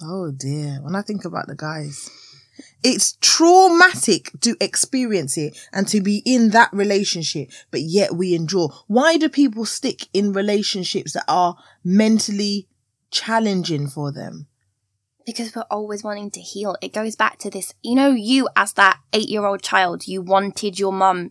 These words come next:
Speaker 2: to get better.
Speaker 1: Mm.
Speaker 2: So you stayed. And you as a twenty-five-year-old wanted your mum to feel good. So you stayed.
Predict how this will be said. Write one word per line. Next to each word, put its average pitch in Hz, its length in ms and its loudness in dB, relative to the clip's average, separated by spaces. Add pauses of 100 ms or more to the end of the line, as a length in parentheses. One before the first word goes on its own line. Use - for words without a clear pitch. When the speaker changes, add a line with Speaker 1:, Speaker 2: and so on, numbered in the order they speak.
Speaker 2:
to - 160 -8
get - 260 -6
better. - 480 -4
Speaker 1:
Mm. 139 320 -10
Speaker 2:
So 135 160 4
you 170 240 -2
stayed. 170 500 0 (160)
And 175 380 -2 (260)
you 214 280 2
as 196 120 2
a 180 60 -6
twenty-five-year-old 196 960 0
wanted 214 440 2
your 196 120 2
mum 196 300 2
to 190 100 -10
feel 180 180 -4
good. 185 260 -4
So - 160 0
you 175 200 -4
stayed. 202 480 -2